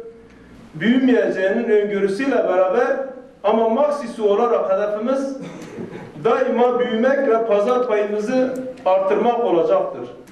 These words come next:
Maxisu iş ortaklarıyla yılda bir kez yapılan bu yıllık toplantılarda buluşmak,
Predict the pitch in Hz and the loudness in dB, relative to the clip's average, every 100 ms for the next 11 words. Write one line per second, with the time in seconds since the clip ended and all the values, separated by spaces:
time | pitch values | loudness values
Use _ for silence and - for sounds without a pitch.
0 | - - 247 - 269 208 220 220 254 254 | -20 -2 0 2 0 0 0 2 2 4
1 | 226 226 208 202 208 233 208 175 190 202 | 2 4 4 4 2 2 0 2 0 0
2 | 247 262 254 214 - - 196 196 220 226 | 0 0 -4 -2 0 2 2 2 2 0
3 | 220 226 220 220 240 - - - 202 196 | 0 0 2 2 0 -2 -10 -8 0 0
4 | 214 202 202 196 190 240 - - - - | 4 2 4 4 4 2 0 0 -4 -4
5 | 233 262 | 0 0